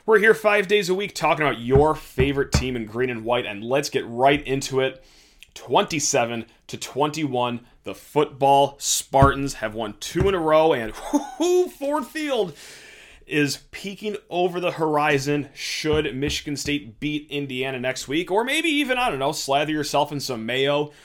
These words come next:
for the Duke's Mayo Bowl, uh, string that guitar together for the Music City Bowl.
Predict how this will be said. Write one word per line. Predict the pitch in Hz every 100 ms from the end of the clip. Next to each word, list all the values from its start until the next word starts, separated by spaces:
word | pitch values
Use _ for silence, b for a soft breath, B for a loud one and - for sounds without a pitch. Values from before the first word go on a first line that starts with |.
| B B
for | 127
the | 117
Duke's | 127 139 135
Mayo | 107 127 131
Bowl, | 127 131 135 131 107
uh, | 107
string | 101 - 143 139
that | 139
guitar | 131 - 127 135
together | 131 131 135
for | - 117
the | 104
Music | 107 127 113
City | - - 135 139
Bowl. | 131 135 139